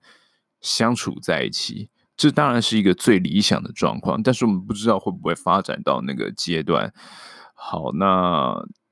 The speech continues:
扯远了，那就是，呃，我觉得反正就是我们必须要，好不好？就是这算是，虽然，虽然说好，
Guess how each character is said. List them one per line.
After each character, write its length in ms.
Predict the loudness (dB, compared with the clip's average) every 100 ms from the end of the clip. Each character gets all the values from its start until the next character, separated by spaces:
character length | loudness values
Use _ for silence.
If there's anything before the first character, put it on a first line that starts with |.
| _ _ _ _ _ _ _
扯 260 | 0 4
远 200 | 6 4 0
了， 140 | -4
那 200 | 0 0
就 180 | 0 -4
是， 300 | -2 2 2 2
呃， 260 | 0 0 0
我 160 | -2
觉 140 | 0 0
得 80 |
反 220 | 0 0 -2
正 100 | -2
就 100 | -4
是 220 | -2 -4 -4 -10 -20 -20 _
我 60 | -4
们 100 | -4
必 120 | -2
须 180 | -4 2
要， 260 | 4 4 0
好 200 | -4 -2
不 100 | 2
好？ 220 | 2 0
就 120 | -4
是 380 | -6 -4 -2 -4 _ _ _ _ _ _ _
这 120 | 2
算 200 | 4 4
是， 120 | 2 2
虽 120 | 4
然， 160 | 4
虽 160 | 4 4
然 160 | 6 4
说 200 | 4 2
好， 260 | 2 0